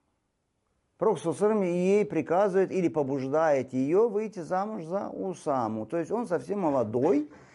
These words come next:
и он женит его на ком? На женщине, которая уже была в браке, которая уже даже три развода получила. Да, уже третий развод получила.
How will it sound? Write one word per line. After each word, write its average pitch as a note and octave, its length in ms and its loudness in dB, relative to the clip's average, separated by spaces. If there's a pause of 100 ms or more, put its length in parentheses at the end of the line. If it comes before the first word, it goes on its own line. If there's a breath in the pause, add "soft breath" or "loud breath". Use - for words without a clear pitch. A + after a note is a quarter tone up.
(140 loud breath)
и E3+ 140 4
он G3+ 260 4
женит F3 560 2
его F#3 680 2
на A3 260 0
ком? A#3 560 0 (1200)
На F#3 200 0
женщине, F3+ 560 -2
которая E3+ 400 4
уже D3 120 2
была C#3+ 240 2
в A#2 80 -4
браке, A3 640 0
которая F#3 380 2
уже F3 100 0
даже E3+ 180 0
три D3+ 200 -4
развода A#2 400 -4
получила. - 480 -20 (640)
Да, A#2+ 120 -10
уже A#2 200 -6
третий C3+ 320 -4
развод A2+ 400 -6
получила. F#2 520 -6